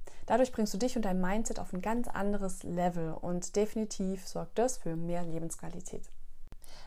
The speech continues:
Ich danke dir wieder vielmals fürs Zuhören und ich schätze auch jedes Feedback auf Instagram. Den Link dazu findest du in den Shownotes.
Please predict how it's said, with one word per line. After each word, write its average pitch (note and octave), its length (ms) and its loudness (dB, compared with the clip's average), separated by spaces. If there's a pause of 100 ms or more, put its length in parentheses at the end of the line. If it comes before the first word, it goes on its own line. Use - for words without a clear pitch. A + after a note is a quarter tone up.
(100)
Ich G#3+ 120 4
danke A3 220 8
dir A3+ 160 6
wieder G#3 240 8
vielmals A#3 460 4
fürs A3 220 4
Zuhören B3+ 520 4
und A3+ 220 2
ich A3 160 2
schätze - 300 2
auch G#3 120 4
jedes A3+ 380 4
Feedback A3 400 0
auf G#3 140 -2
Instagram. C4 580 4 (340)
Den G#3 100 2
Link C4 220 8
dazu A#3+ 320 2
findest A3 400 0
du G#3 40 -2
in F#3+ 60 0
den F3+ 100 0
Shownotes. A#3 560 0